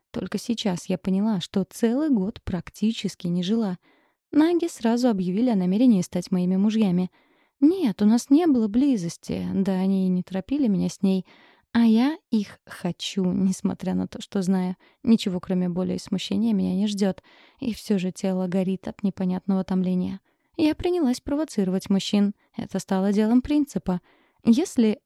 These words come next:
Лес требовал интима, то змеи целенаправленно избегают заходить дальше поцелуев и нежных объятий. Может, они все же брезгуют мной?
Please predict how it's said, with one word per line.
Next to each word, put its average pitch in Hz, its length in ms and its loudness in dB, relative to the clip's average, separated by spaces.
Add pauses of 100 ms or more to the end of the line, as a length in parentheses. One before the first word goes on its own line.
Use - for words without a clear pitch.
(140)
Лес 208 520 2 (260)
требовал 180 580 0 (100)
интима, 240 500 2
то 202 200 0
змеи 185 340 2
целенаправленно 185 920 0
избегают 180 520 -2
заходить 180 560 -6
дальше 180 420 -4
поцелуев 185 560 -6
и 269 40 2
нежных 185 420 2
объятий. 196 480 -2 (460)
Может, 185 340 -6
они 190 260 -4
все 185 240 -6
же 175 100 -4
брезгуют 269 600 -2
мной? 190 280 4